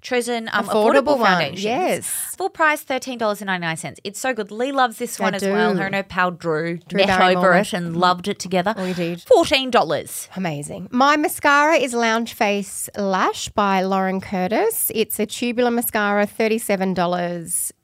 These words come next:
Speaker 2: So good. As we know with tubular, you just use water and, like, slide it off
Speaker 1: Mm,
Speaker 2: or
Speaker 1: like
Speaker 2: micellar
Speaker 1: socks.
Speaker 2: water. It makes your lashes look so long, not clumpy, not spidery in a bad way, just, like,
Speaker 1: Good.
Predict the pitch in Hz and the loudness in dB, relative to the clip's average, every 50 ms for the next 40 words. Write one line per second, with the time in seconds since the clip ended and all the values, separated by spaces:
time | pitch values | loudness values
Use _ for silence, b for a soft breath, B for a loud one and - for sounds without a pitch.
0 | _ - - - - - - 233 214 208 208 214 - 185 175 175 170 175 175 160 | _ -6 -2 0 2 2 4 4 4 4 4 2 0 -2 -4 -2 -2 -2 -4 -6
1 | 165 - - _ _ - 180 185 190 - 220 202 190 180 180 175 - - 180 180 | -10 -14 -18 _ _ -8 -6 -6 -4 -4 -4 -2 -2 -2 -4 -6 -6 -8 -8 -6
2 | 175 175 175 180 175 175 170 - 170 165 - - 170 165 160 175 180 180 180 175 | -6 -6 -4 -4 -6 -6 -8 -10 -12 -12 -12 -14 -14 -14 -10 -10 -8 -6 -6 -6
3 | 180 156 - - - - - - - 180 175 170 170 165 175 190 226 285 - - | -8 -8 -12 -14 -14 -12 -12 -8 -6 -4 -4 -4 -4 -4 -4 -4 -4 -2 -2 -4
4 | 185 175 170 - - - 208 208 214 208 214 208 208 208 214 208 202 202 202 208 | -4 0 0 0 0 0 0 2 2 2 2 2 0 -2 -2 -2 -2 -2 -4 -4
5 | B B B B B B B - 220 214 196 190 - - 220 202 190 185 196 - | B B B B B B B -4 -2 -2 -2 -2 -2 -2 0 0 2 0 0 -2
6 | 180 170 170 - - - - - 240 220 214 220 214 208 190 180 175 175 180 180 | -4 -6 -6 -8 -10 -10 -4 0 2 4 4 4 2 2 0 0 0 -2 -4 -6
7 | - 214 226 233 - - - 190 170 160 165 190 190 160 151 151 - - 214 226 | -2 0 0 0 0 -2 -4 -4 -4 -4 -4 -6 -8 -8 -8 -10 -12 -8 -6 -6
8 | 226 - - - - _ - 175 180 185 180 165 170 175 175 165 - 175 151 151 | -4 -6 -8 -12 -10 _ -4 -2 -2 -2 -2 -2 -4 -4 -4 -4 -4 -2 -2 -2
9 | 165 160 160 147 147 - 160 156 - - 156 170 - _ _ _ _ _ _ - | -2 -4 -4 -6 -6 -6 -8 -12 -10 -10 -10 -10 -10 _ _ _ _ _ _ -4
10 | 330 330 202 135 135 | -2 -2 -2 -2 -4